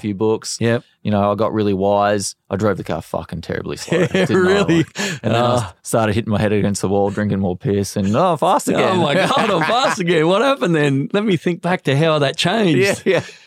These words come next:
Speaker 2: Oh,
Speaker 1: It could be
Speaker 2: man.
Speaker 1: correlated. I'm not really sure. But a lot of sports people, like, you know,
Speaker 2: Yeah.
Speaker 1: the really, really good ones are not that bright, are they? They're just single focus, single
Speaker 2: Well,
Speaker 1: track.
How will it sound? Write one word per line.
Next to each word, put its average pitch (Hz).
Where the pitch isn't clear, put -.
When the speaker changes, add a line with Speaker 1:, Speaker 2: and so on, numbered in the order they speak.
Speaker 2:
Oh, 120
Speaker 1:
It 98
could 110
be 127
Speaker 2:
man. 160
Speaker 1:
correlated. 131
I'm 120
not 107
really 101
sure. 101
But 104
a 131
lot 143
of 135
sports 123
people, 104
like, 98
you 104
know, 107
Speaker 2:
Yeah. 104
Speaker 1:
the 107
really, 123
really 110
good 101
ones 92
are 98
not 104
that -
bright, 90
are 90
they? 82
They're 92
just 90
single 104
focus, 98
single 156
Speaker 2:
Well, 139
Speaker 1:
track. 98